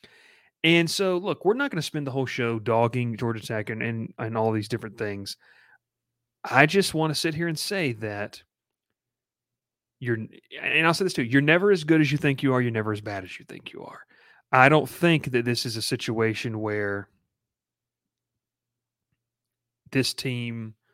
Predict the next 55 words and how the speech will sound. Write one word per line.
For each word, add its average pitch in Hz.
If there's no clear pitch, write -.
is 127
not, 123
never 131
gonna 127
win 123
another 110
game 104
and 123
that 110
this 117
program 123
is 104
heading 117
in 104
the, 107
in 117
the, 104
in 120
the 104
toilet. -
No, 113
I 117
don't, 113
I 110
don't 104
think 113
that. -
I 135
do, 135
I 123
think 123
that's 123
an 120
overreaction. 127
Um, 104
yeah, 139
I 113
agree 117
with 123
you 110
there, 98
uh, 104
Jake, 104
G 110
T 113
Bill 107
hundred 101
ninety. 101
No 113
game 117
is 147
guaranteed. 92
It -
shouldn't 143
be. 95